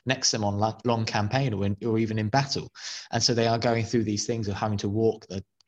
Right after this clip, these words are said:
dozens of miles each day under the blistering sun. And that's quite a forming, uh, experience. We do see it in first-hand accounts where officers, and I think one of the best ones is, like, Rifleman Harris, he doesn't write his accounts. He,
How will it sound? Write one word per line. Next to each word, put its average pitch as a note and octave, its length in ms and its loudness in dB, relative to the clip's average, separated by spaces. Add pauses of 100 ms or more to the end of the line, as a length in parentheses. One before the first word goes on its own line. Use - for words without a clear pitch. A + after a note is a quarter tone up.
(140)
dozens G#2+ 340 -2
of G2 80 -4
miles G2+ 420 0
each G2+ 220 -6
day G#2 220 0
under G2+ 180 -2
the G2 120 -8
blistering G#2 500 -4
sun. A2 280 0
And A#2 140 0
that's C3 240 0
quite - 360 2
a - 40 -8
forming, A#2+ 560 0 (560)
uh, G#2+ 380 6 (200)
experience. B2 680 0
We A#2+ 80 4
do C3 260 6
see C3 320 4
it - 160 -4
in A#2 100 -6
first-hand A#2 540 -2
accounts - 680 -4
where A2+ 600 0
officers, B2+ 640 -2 (440)
and A2 160 -2 (140)
I A2+ 100 0
think A#2 220 -4
one A2 80 -4
of - 20 -4
the G#2 80 -2
best - 220 -2
ones A2 160 -2
is, A2 420 0
like, G#2+ 260 -2
Rifleman G#2 360 0
Harris, C#3+ 340 0
he C3 300 0
doesn't A#2+ 360 -2
write A#2+ 220 0
his G#2 160 -4
accounts. - 480 -8
He, A2+ 220 -4